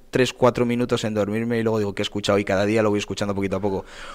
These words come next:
O, por ejemplo, ya cuando no lo he terminado de escuchar por la noche, cuando ve-, voy y vengo en el coche, que tardo unos veinte, veinticinco minutos en llegar, me lo,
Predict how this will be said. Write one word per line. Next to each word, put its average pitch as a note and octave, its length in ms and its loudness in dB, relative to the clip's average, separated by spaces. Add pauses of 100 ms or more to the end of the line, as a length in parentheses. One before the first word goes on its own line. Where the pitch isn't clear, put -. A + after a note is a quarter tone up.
O, G2+ 120 -4
por G#2 120 4
ejemplo, F#2+ 240 -4
ya G2 140 0
cuando G2 320 0
no G2 120 -2
lo G2 80 -2
he F#2+ 40 -2
terminado G2 220 -2
de G2 40 -2
escuchar F#2+ 320 -2
por F#2+ 100 0
la F#2+ 80 0
noche, G2+ 300 -4
cuando F#2+ 260 -6
ve-, F#2 160 -6
voy F#2+ 220 -2
y F#2 40 -2
vengo G2 240 -6
en F#2+ 60 -6
el F#2+ 120 -8
coche, G#2 320 -6
que G2 100 -6
tardo F#2+ 200 -8
unos F#2 160 -8
veinte, G2 260 -6
veinticinco F#2+ 380 -8
minutos F#2+ 340 -8
en F#2+ 80 -12
llegar, F#2+ 300 -6
me G2+ 120 -8
lo, E2+ 220 -8